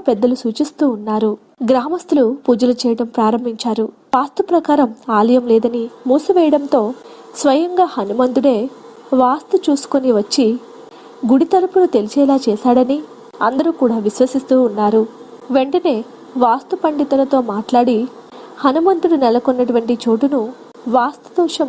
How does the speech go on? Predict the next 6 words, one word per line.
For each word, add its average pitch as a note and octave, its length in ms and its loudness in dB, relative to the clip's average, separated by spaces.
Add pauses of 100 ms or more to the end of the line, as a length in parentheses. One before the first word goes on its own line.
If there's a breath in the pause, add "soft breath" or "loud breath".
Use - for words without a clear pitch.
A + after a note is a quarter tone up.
లేకుండా A#3 380 0 (680)
సరిచేసేందుకు C#4+ 840 2 (520)
ప్రయత్నాలు D4 600 0
చేస్తూ A#3 420 -2
ఉన్నారు. G#3+ 340 2 (380)
ఇందుకోసం D#4 580 0